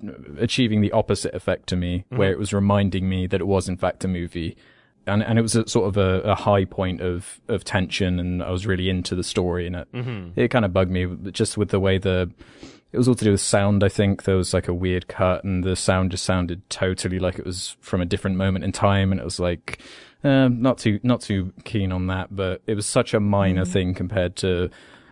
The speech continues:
Speaker 1: the, the artistry that went into putting together most of the other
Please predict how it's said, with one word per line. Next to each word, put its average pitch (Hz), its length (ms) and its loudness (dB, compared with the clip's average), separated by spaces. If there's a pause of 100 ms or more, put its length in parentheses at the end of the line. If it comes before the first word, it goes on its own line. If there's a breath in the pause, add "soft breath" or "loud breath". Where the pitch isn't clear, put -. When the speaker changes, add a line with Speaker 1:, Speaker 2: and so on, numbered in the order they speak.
(140 loud breath)
Speaker 1:
the, 60 400 -8 (120)
the 110 340 0
artistry 107 520 2
that 101 80 -2
went 95 200 -2
into 95 280 -2
putting 92 240 -2
together 95 380 0
most 95 400 0
of 90 80 -6
the 92 100 0
other 87 380 -4